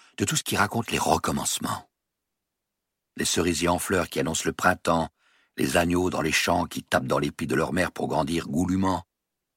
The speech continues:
les colchiques à l'automne qui font oublier l'été brûlant,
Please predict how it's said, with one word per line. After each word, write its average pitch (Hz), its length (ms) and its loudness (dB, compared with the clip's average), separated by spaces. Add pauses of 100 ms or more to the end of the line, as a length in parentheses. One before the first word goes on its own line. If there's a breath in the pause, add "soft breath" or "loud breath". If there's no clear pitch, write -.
(200)
les - 100 2
colchiques - 540 2
à - 80 0
l'automne 92 420 0
qui 82 120 -6
font 85 200 -4
oublier 87 260 0
l'été 87 240 -2
brûlant, 95 460 2